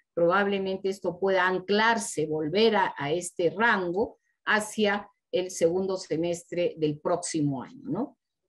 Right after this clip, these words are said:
Es importantísimo una política monetaria transparente que refuerza la credibilidad y el compromiso de la meta anunciada, ¿no? Entonces hay una, este, eh, una, digamos,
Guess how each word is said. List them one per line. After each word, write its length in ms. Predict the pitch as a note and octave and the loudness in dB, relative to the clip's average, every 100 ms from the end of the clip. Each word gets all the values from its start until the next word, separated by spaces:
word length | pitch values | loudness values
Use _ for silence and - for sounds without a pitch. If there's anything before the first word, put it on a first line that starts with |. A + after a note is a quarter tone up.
| _ _ _ _ _ _ _ _ | _ _ _ _ _ _ _ _
Es 220 | - A#3 B3+ | 2 2 4
importantísimo 1120 | A#3+ G#3+ F3+ - F3 F3 C4 C4+ B3+ A#3 G#3+ | 4 4 0 0 0 0 -2 -2 0 0 2
una 180 | G#3 G3+ | 0 2
política 440 | E3+ G3+ G3+ G3 | 0 0 -2 -4
monetaria 500 | E3 D#3+ D#3 F#3 F3+ | -2 -2 -4 -4 -4
transparente 840 | - D#3+ D#3+ - C#3+ F#3+ B3+ C#4 C#4 | -6 -8 -8 -6 -2 0 2 0 -4
que 120 | F3+ | -4
refuerza 640 | D#3+ D#3 - A#3 G#3+ G3 | -4 -4 0 0 0 -2
la 180 | E3 D#3+ | -2 -4
credibilidad 920 | - G#3+ G#3+ F#3 D#3+ D3 C#3 D3+ B3 - _ | -4 -2 0 -4 -4 -6 -4 -2 -4 -6 _
y 120 | F3+ | -2
el 160 | F3+ E3+ | -2 0
compromiso 640 | E3 E3 E3 F3 F4 G4 F#3+ | -2 -2 -2 0 0 0 -2
de 120 | D3 | 0
la 100 | D3 | -2
meta 240 | F3+ E3+ | -4 -4
anunciada, 600 | D#3+ D3+ - C3 G2+ F#2+ | -4 -4 -8 -10 -10 -8
¿no? 120 | F3 | -4
Entonces 400 | D4 - A3+ G#3 | -2 0 -2 -2
hay 100 | G3+ | 0
una, 300 | G#3+ A3 A3 - _ _ _ | 2 2 0 -6 _ _ _
este, 680 | F3 E3+ E3 - D3+ - - _ _ _ _ _ _ _ _ | -4 -4 -4 -4 -2 -2 -6 _ _ _ _ _ _ _ _
eh, 320 | E3 D3+ C#3 C3 | -2 -2 -4 -4
una, 340 | G#3 G#3 F3+ | 0 0 -2
digamos, 600 | E3 D#3 F3+ F#3 F#3 - | -2 -2 -2 -4 -6 -4